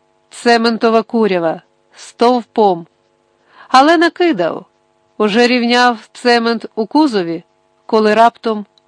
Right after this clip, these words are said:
упав. У нього влили декілька склянок води,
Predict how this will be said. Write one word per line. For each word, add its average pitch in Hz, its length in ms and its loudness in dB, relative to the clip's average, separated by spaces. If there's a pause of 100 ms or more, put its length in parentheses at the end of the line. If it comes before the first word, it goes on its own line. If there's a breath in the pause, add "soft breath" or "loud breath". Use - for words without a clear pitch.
упав. 175 480 -2 (1040 soft breath)
У 240 100 0
нього 269 420 2
влили 254 380 0
декілька 240 500 -2
склянок 226 480 0
води, 208 440 -2